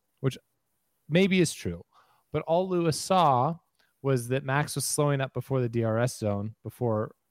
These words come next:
one of the longer straights and passing zones. So Max was trying to have Lewis pass him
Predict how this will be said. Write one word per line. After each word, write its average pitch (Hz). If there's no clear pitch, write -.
one 117
of 95
the 101
longer 107
straights 98
and 92
passing 143
zones. 90
So 131
Max 151
was 147
trying 127
to 117
have 117
Lewis 120
pass 151
him 123